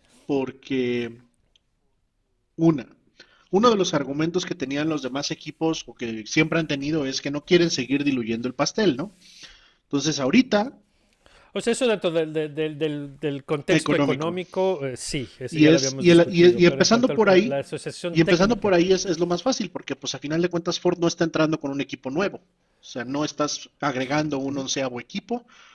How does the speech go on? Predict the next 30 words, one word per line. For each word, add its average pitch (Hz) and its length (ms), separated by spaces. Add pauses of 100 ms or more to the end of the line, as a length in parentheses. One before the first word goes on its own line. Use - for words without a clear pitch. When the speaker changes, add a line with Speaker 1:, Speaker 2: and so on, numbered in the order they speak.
(280)
Speaker 1:
no 147 140
estás 151 240
partiendo 139 440
una 135 120
rebanada 123 400
más 120 200
del 113 100
pastel, 117 420
y 135 40
eso 151 160
es 160 80
la 135 140
parte 131 280
del, 117 320
del 117 180
varo. - 300 (720)
Y 147 100
en 151 60
la 151 160
parte 190 260
técnica, 190 560 (580)
pues, 180 140
porque 180 320
Cadillac 196 500
ahorita 185 360
la, 175 240
la 160 120
idea 170 300
que 170 140
tenía 180 560